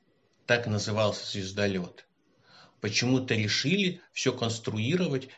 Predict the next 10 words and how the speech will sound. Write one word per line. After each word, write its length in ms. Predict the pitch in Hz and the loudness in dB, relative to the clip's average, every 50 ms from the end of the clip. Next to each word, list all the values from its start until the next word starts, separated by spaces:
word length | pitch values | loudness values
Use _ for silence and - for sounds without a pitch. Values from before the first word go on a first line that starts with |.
| _ _ | _ _
поближе 540 | - 110 101 98 104 110 117 117 113 110 107 - | 0 2 2 2 0 -2 -2 0 -2 -2 -4 -4
к 80 | - | -4
реальности. 840 | 135 117 110 101 92 90 87 87 85 92 95 - - - - - - _ _ _ _ _ _ _ _ _ _ _ _ _ _ _ _ _ _ _ _ _ - | -2 0 2 2 2 0 -2 -6 -10 -12 -12 -12 -12 -12 -16 -18 -20 _ _ _ _ _ _ _ _ _ _ _ _ _ _ _ _ _ _ _ _ _ 2
Алекс 440 | - 131 - - 107 95 - - - | 6 6 6 6 6 2 0 -2 -4
встал 560 | - - - - - 113 120 143 175 180 180 | -2 -2 -2 0 2 4 6 6 4 4 0
и 100 | - 120 | -6 -6
потянулся. 880 | - - 127 - - 131 123 113 107 92 87 - - - - - - _ _ _ _ _ _ _ _ _ _ _ _ _ _ _ _ _ _ _ - - - _ _ - | -2 -2 -2 2 2 0 2 2 0 -2 -4 -6 -10 -12 -14 -14 -16 _ _ _ _ _ _ _ _ _ _ _ _ _ _ _ _ _ _ _ -20 -20 -20 _ _ -16
Суша 540 | - - - - 135 175 208 208 - 254 233 | -14 -8 -2 0 0 2 2 2 2 2 4
покрыта 680 | 240 - 202 180 - 160 156 165 170 175 185 185 190 | 4 4 4 4 4 2 2 0 2 4 6 8 8
органикой, 1040 | 190 180 147 131 135 135 135 131 131 131 131 127 123 - 135 135 131 131 131 131 | 8 6 6 6 8 8 10 10 8 8 6 4 2 2 2 4 4 2 0 -2